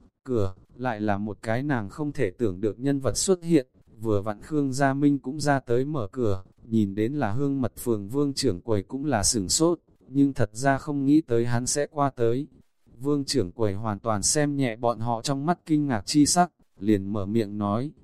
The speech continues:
"Như thế nào, các ngươi hai vợ chồng là không chào đón ta cái này lão đại ca lại đây sao?" Lâm Uyển Uyển mộng bức,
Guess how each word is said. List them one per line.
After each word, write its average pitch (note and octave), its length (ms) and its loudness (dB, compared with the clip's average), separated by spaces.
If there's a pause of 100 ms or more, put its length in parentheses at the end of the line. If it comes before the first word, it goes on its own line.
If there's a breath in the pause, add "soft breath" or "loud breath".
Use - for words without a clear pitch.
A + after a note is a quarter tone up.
(240)
"Như C3+ 200 4
thế B2 160 -2
nào, G#2+ 440 -2 (260)
các F3+ 160 2
ngươi D#3+ 220 0
hai C#3+ 260 0
vợ B2+ 240 0
chồng G#2 260 0
là G2+ 180 2
không D3 240 -6
chào A2 220 0
đón A2 220 0
ta D3 200 2
cái A2+ 240 -2
này C3+ 240 2
lão A#2+ 240 -2
đại C#3+ 240 -4
ca C#3 160 2
lại A#2 220 -4
đây C#3+ 180 6
sao?" D3 500 4 (720)
Lâm C#3 260 0
Uyển G#2 280 2
Uyển G2 220 0
mộng G#2+ 200 -6
bức, E3+ 200 6